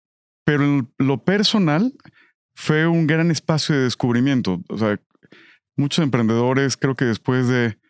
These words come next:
ciertas rondas de aprendizaje como emprendedores, de haber hecho una o dos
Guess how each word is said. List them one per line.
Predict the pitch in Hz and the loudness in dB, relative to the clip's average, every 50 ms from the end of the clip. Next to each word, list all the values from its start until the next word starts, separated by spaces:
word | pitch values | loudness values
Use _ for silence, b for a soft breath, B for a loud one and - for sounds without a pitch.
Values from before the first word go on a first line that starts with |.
| _ _ _ _ _ | _ _ _ _ _
ciertas | - - - 135 131 - 135 117 | -6 -2 -2 0 0 0 0 2
rondas | 123 127 131 131 131 123 113 | 2 2 2 2 2 2 2
de | 110 107 | 2 0
aprendizaje | 90 - 98 101 101 95 98 - - 127 117 120 131 | 0 0 0 0 0 0 0 0 0 -2 0 -2 -2
como | 113 110 104 104 | -2 0 0 0
emprendedores, | 95 90 101 98 95 101 107 120 123 127 123 120 120 120 113 - - - | 0 0 0 0 0 0 0 0 0 0 0 0 0 0 -2 -4 -8 -4
de | - 98 | -2 0
haber | 98 107 110 | 0 0 0
hecho | 120 117 113 - - 113 113 | 0 -2 -2 -2 -2 -2 -2
una | - 139 127 127 127 120 107 104 | 0 0 0 2 2 0 0 0
o | |
dos | 101 117 120 127 127 - - | 0 0 0 0 -2 -4 -8